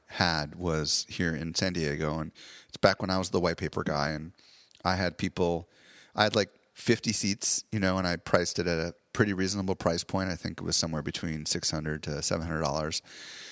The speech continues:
And it was a limited number of people, and I, it was a whole, whole day workshop, you know, and I said, "Come to San Diego to learn white papers from the guy that wrote the book on white papers."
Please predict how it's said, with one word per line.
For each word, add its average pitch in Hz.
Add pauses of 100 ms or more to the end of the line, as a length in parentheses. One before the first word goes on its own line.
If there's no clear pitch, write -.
(280)
And 98
it 98
was 95
a 104
limited 110
number 104
of 101
people, 90
and 82
I, 82
it 101
was 92
a 80
whole, -
whole 110
day 101
workshop, 92
you 87
know, 82
and 82
I 87
said, -
"Come 90
to 90
San 87
Diego 80
to 82
learn 82
white 78
papers 85
from 87
the 85
guy 85
that 87
wrote 87
the -
book 95
on 85
white 95
papers." -